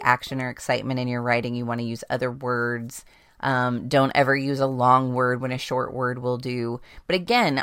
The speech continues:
all of these things depend on your characters. They depend on the story that you're telling. They depend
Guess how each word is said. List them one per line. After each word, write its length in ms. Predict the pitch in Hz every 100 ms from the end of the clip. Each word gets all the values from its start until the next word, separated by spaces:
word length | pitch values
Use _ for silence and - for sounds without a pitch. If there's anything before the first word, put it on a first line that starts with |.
| -
all 240 | 151 170 208
of 180 | 226 190
these 260 | 190 180
things 540 | - 165 170 139 135 139
depend 760 | 131 - - 147 151 175 165 -
on 320 | 127 123 127
your 200 | 135 143
characters. 840 | - 190 160 - - - - -
They 160 | - 143
depend 600 | 143 - 151 127 139 151
on 160 | - 135
the 80 |
story 400 | 127 - 131 143
that 140 | 147 143
you're 120 | 143
telling. 560 | - 151 123 120 120 123 - - -
They 80 | 135
depend 720 | 135 - - 139 139 143